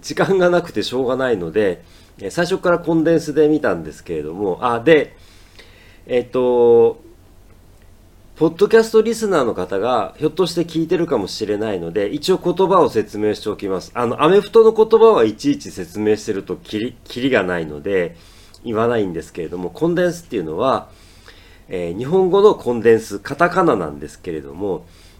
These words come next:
あの、本来日本語にはあまりない表現で、あの、英語で言うとわかると思うんですけど、コンデンス、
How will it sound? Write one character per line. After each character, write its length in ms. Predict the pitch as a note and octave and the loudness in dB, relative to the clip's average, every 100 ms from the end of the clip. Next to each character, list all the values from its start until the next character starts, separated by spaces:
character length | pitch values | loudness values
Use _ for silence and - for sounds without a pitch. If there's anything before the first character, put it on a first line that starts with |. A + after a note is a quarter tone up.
| - | -16
あ 60 | G2 | -14
の、 80 | |
本 240 | F#2+ G3+ F#3+ | -4 0 4
来 240 | B2 F#2+ | 4 2
日 100 | F#2 | -4
本 220 | F#2+ A#2 | -4 -2
語 100 | A#2 | -2
に 120 | B2 G#2 | -2 0
は 140 | F2 | 0
あ 40 | |
ま 140 | F2+ F#2 | -2 -4
り 100 | F2 | -4
な 160 | A2+ | -2
い 140 | F2 D#2+ - - - - - | -4 -6 -14 -20 -20 -20 -10
表 340 | G#2 F2 E2+ E2+ | -6 -4 -2 -4
現 160 | D2+ | -4
で、 300 | E2 G2 E2+ E2+ - - - - | -2 -2 -2 -10 -20 -20 -20 -20
あ 140 | - F2 | -16 -12
の、 180 | E2+ E2+ | -12 -2
英 140 | F#3 G#3 | 4 6
語 120 | A3 | 8
で 140 | G#3+ | 6
言 100 | G#3+ | 6
う 60 | G#3 | 2
と 160 | G#3 | 2
わ 120 | F#3 F3+ | 0 0
か 120 | F#3 | -2
る 100 | E3 | -2
と 140 | B2+ | -2
思 100 | F2 | -4
う 60 | E2 | -4
ん 20 | |
で 60 | D2 | -8
す 100 | - | -10
け 120 | F#2 | -12
ど、 20 | |
コ 140 | - C#3 | -6 -2
ン 80 | |
デ 100 | C#3+ | 0
ン 80 | C#3 | 0
ス、 380 | - - - - | -2 -14 -20 -20